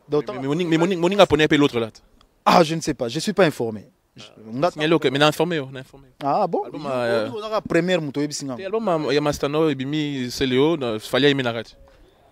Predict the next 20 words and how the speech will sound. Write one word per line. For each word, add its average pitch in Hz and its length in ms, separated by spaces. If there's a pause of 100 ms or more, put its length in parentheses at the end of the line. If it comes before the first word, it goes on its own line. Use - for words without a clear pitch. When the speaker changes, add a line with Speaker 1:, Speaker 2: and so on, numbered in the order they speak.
(140)
Speaker 1:
Vraiment, 190 420
na, 165 160
na, 160 100 (420)
toza 147 380
Speaker 2:
Oyebi 113 160
également 156 160
papa 147 140
Lutumba, 135 260
yo 135 100
yemi 131 200
na 110 100
kati. 104 220 (100)
Speaker 1:
toza, 170 300
toza 160 200
na 143 80
poto. 113 380
Tant 165 140
mosusu, 120 640
so 160 180
na, 127 200